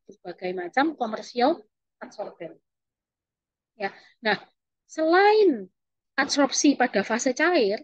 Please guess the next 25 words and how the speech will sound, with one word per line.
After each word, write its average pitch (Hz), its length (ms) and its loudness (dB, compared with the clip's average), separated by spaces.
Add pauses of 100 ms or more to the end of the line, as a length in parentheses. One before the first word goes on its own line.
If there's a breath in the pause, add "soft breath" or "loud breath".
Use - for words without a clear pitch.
(120)
jadi 214 180 -8
selain 269 300 -4
menyerap 302 400 -2 (320)
zat-zat - 480 -4
cair, 277 400 -4
ternyata 269 560 -4 (880)
proses 294 280 -2
absorpsi 294 560 -4
ini 302 240 0
juga 247 240 -2
bisa 302 240 0
digunakan 202 480 -8
untuk 262 280 -16
menyerap 269 280 -16
zat - 200 -20 (440)
gas. - 440 -6 (440)
Gitu 175 120 -18
ya, 175 200 -20 (360)
menyerap 202 320 -20
gas. - 360 -20 (880)
Nah, 190 560 -2 (420)
<clears throat> 302 240 -8 (340)
contohnya 320 600 2
apa? 180 320 -2 (600)
Contohnya, 294 800 0